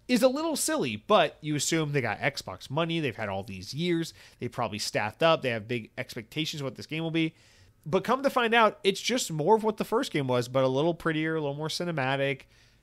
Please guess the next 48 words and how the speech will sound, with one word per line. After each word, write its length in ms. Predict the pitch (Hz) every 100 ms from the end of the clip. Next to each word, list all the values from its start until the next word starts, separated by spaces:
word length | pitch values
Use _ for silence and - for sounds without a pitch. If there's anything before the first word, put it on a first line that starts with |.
| _ _
Um, 300 | 139 135 131 - -
and 220 | 196 196
again, 300 | 202 196 226
I'm, 180 | 185 190 - -
I'm 160 | 202
cool 340 | - - 220 359
with 120 | 208
that. 140 | 127
Like, 140 | 107 104
I'm 100 | 131
totally 420 | - 214 233 202
down 380 | 156 175 185 180 - - - - -
to 80 |
play 220 | 180 - 185
this 160 | 175
game, 300 | - 196 175
but 120 | 156
here, 240 | 135 254 262
here's 240 | 170 262
the 60 | 226
thing: 220 | 185 202
is, 140 | 165 143
like, 320 | 135 - - _ _ _ _ _ _ _ _ _ _ _ _
with 220 | 156 165 -
all 400 | 160 185 208 220
the 120 | 202
ways 360 | 175 156 170 165
in 80 | 151
which 140 | 147
this 100 | 135
game 160 | - 143
was 100 | 113
announced 380 | 113 131 135 127
and 100 | 117
shown 300 | - 139 131
and 100 | 110
talked 220 | 127 123
about 160 | 139
and 60 | 120
discussed 380 | 101 - 139 -
and 80 | 123
marketed 420 | 120 127 131 110
and 100 | 107
teased 340 | - 127 135
for 120 | -
so 160 | 110 139
many 140 | 127
years, 420 | 110 110 160 185